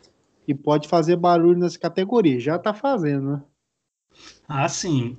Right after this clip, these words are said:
Speaker 2: E o, a única derrota que o Ankalaev tem é pro Paul Craig, né? Que ele deu aquele mole no final, foi fina-, foi finalizado, né? Mas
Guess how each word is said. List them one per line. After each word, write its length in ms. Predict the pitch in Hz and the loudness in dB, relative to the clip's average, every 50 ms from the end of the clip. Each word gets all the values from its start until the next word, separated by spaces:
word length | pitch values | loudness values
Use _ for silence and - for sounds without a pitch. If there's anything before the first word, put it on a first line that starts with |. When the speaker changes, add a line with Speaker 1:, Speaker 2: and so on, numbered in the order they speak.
| _ | _
Speaker 2:
E 160 | - 135 139 156 | -4 -2 0 2
o, 520 | 175 185 190 180 175 165 156 147 139 135 | 2 4 4 6 6 6 6 6 4 4
a 80 | 131 131 | 4 4
única 180 | 143 190 - 185 | 2 0 -2 -2
derrota 260 | 185 180 180 185 180 | 0 0 0 0 0
que 60 | 170 | -2
o 20 | 165 | -2
Ankalaev 440 | 160 170 156 151 147 147 147 147 147 | 0 0 0 2 2 2 0 0 -2
tem 240 | 127 143 135 143 | -2 -2 0 0
é 60 | 160 170 | -2 -4
pro 140 | - - | -6 -10
Paul 260 | - - 185 170 165 170 | -4 0 0 0 0 0
Craig, 320 | - 147 160 190 202 180 | -2 -2 -2 -2 -2 -4
né? 120 | 170 170 | -8 -8
Que 100 | 170 - | -6 -4
ele 80 | 143 127 | -2 -2
deu 100 | 127 127 | 0 -2
aquele 280 | 127 131 135 131 127 123 | -2 -2 -2 0 0 0
mole 280 | 120 117 120 127 127 | 0 0 0 0 0
no 100 | 131 131 | 0 -2
final, 240 | 131 131 135 131 135 | -2 -2 -2 -2 -2
foi 100 | 135 143 | -2 -6
fina-, 260 | 143 - 151 147 147 | -8 -4 -4 -4 -2
foi 160 | 143 - 143 | 0 -2 -2
finalizado, 600 | 143 143 - 156 147 151 160 151 131 127 120 117 113 | -2 0 -2 -2 0 2 0 0 2 0 -2 -2 -4
né? 120 | 117 123 | -6 -6
Mas 540 | 127 127 135 147 160 160 - - - - _ | -6 -6 -6 -6 -6 -8 -10 -14 -16 -18 _